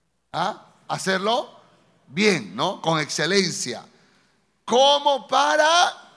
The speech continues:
ah, como para, y no para. Entonces, cuando tú vienes vestido, tú vienes para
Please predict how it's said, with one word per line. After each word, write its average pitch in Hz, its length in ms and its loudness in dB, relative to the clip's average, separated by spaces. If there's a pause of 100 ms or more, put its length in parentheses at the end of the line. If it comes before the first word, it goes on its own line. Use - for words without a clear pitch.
(720)
ah, 160 1160 -2
como 214 360 -4
para, 311 520 6 (1120)
y 196 140 0
no 254 460 2
para. 302 800 2 (1120)
Entonces, 160 360 -6
cuando 143 260 -6
tú 180 160 -6
vienes 180 400 -4
vestido, 135 840 -8
tú 139 100 -12
vienes 143 320 -10
para 147 600 -4